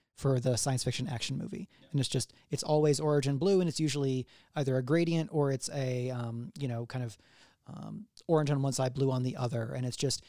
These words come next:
it is a subconscious visual language, like you, you indicated. And the semiotics of subgenre, uh, cues in book covers is absolutely a big thing. And so one of the, the things that I was excited about with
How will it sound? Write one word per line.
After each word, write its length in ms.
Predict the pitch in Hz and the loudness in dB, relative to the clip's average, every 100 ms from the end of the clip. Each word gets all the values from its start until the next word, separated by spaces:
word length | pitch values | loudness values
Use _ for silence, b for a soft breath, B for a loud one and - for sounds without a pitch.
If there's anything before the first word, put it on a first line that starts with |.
| b | b
it 120 | 151 | 0
is 180 | 147 135 | 2 2
a 140 | 127 123 | 0 0
subconscious 580 | 160 143 156 139 135 120 | -2 0 0 2 0 2
visual 400 | 139 131 135 123 | 2 2 2 2
language, 480 | 120 131 120 117 | 0 0 0 -2
like 200 | 127 120 | -6 -6
you, 140 | 127 123 | -4 -4
you 180 | 135 135 | -2 -2
indicated. 420 | 127 131 120 120 | -2 -4 -6 -4
And 200 | 143 135 | -4 -2
the 40 | |
semiotics 720 | 135 - 190 156 151 143 - | -2 -2 0 2 2 0 -4
of 400 | - 135 127 120 - b b | -6 -4 -4 -6 -10 b b
subgenre, 880 | - 151 131 139 135 131 127 127 123 - _ - | -4 -2 0 0 0 0 0 0 -2 -6 _ -12
uh, 120 | 131 - | -12 -6
cues 360 | - 151 139 | -2 0 -2
in 180 | 143 123 | -4 -4
book 140 | 120 - | -4 -2
covers 360 | 151 127 113 | -2 -2 -6
is 100 | 120 - _ - | -8 -12 _ -8
absolutely 760 | 175 165 - 151 151 147 131 | -6 -4 -2 0 0 0 -2
a 40 | 117 | -2
big 220 | 127 123 | -2 -4
thing. 480 | - 247 214 - - b b b - | -4 -4 -2 -6 -10 b b b -6
And 100 | 135 | -2
so 140 | 147 | 0
one 140 | 143 147 | 0 -2
of 80 | |
the, 160 | 131 131 - _ | -2 -4 -8 _
the 80 | - | -16
things 320 | - 139 135 | -6 -4 -2
that 100 | 139 | -4
I 80 | 127 | -2
was 140 | 123 120 | -2 -2
excited 280 | - 139 | -2 -2
about 240 | 131 123 120 | -2 -2 -4
with 300 | 127 110 | -6 -6